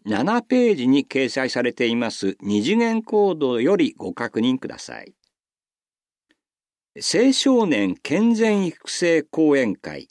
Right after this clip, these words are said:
子どもたちの笑顔のために予約制です。日時は四年一月二十七日木曜日午後一時会場、一時半開演。場所は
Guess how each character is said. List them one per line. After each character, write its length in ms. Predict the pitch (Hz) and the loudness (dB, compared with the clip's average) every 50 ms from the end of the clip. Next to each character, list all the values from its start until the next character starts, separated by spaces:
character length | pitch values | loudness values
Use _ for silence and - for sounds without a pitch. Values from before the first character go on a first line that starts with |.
| _ | _
子 160 | - 143 139 165 | -2 -2 0 2
ど 100 | 226 254 | 4 4
も 160 | 262 262 262 | 4 4 2
た 180 | - 226 202 | 2 0 -2
ち 180 | 190 - - 165 | -2 -4 -2 0
の 200 | 156 160 170 - - | 2 2 0 0 -2
笑 180 | - 185 226 226 | -2 -2 0 0
顔 320 | 226 202 175 135 107 107 | 0 0 0 0 0 0
の 140 | 131 160 - | 0 -2 -2
た 140 | - - 90 | -4 -6 -8
め 120 | 85 80 | -8 -8
に 200 | 73 73 76 - _ _ _ - | -8 -12 -14 -16 _ _ _ -4
予 120 | 95 101 113 | 0 2 2
約 240 | 156 170 - - | 2 0 -4 -8
制 300 | - - - 131 123 117 | -14 -6 -2 0 0 0
で 120 | 95 107 104 | 0 -2 -4
す。 180 | - - - _ _ _ _ _ _ _ _ _ - | -4 -10 -16 _ _ _ _ _ _ _ _ _ -6
日 300 | - 151 147 - 151 147 | -2 -2 -2 0 0 0
時 140 | 120 104 104 | 2 2 2
は 180 | 101 110 120 107 | 0 0 -2 -2
四 220 | 101 113 120 123 | 0 0 2 2
年 320 | 139 143 139 139 131 127 - | 2 2 2 2 0 0 -2
一 260 | - 110 - - 175 | -6 -10 -8 -6 -6
月 360 | 175 175 170 - - 170 160 | -4 -4 -6 -6 -2 0 0
二 240 | 156 175 202 208 185 | 0 2 2 0 0
十 360 | 151 160 156 135 113 101 95 | 2 2 2 2 2 0 0
七 360 | 87 87 92 104 127 151 151 147 | -2 -2 -2 -2 0 0 0 2
日 300 | 143 139 - - 131 123 | 0 0 0 0 0 0
木 340 | 120 117 110 - - 180 | 0 0 -2 -2 -4 -4
曜 280 | 175 165 160 147 131 117 | -2 0 0 2 0 0
日 220 | 101 101 104 - - | 0 -2 -4 -4 -8
午 200 | - 117 156 170 | -4 -2 0 2
後 220 | 151 135 131 135 - | 2 2 0 0 -2
一 300 | - 117 104 - 156 143 | -6 -8 -4 -2 0 0
時 160 | 123 117 - | 0 -2 -4
会 280 | - 95 87 85 82 80 | -4 -4 -4 -4 -4 -4
場、 320 | 80 80 76 73 73 - _ | -6 -8 -8 -8 -8 -10 _
一 340 | - 120 113 - 185 202 208 | -8 -8 -6 -6 -6 -6 -4
時 60 | 196 | -6
半 240 | 196 202 185 110 92 | -4 -4 -6 -6 -6
開 300 | - - 85 80 76 76 | -8 -10 -10 -10 -10 -10
演。 220 | 69 64 - - _ _ _ _ _ _ _ _ - | -12 -12 -16 -18 _ _ _ _ _ _ _ _ -8
場 160 | 104 120 135 | -4 -4 -4
所 180 | - - 175 160 | -2 0 0 0
は 160 | 156 151 | 0 -2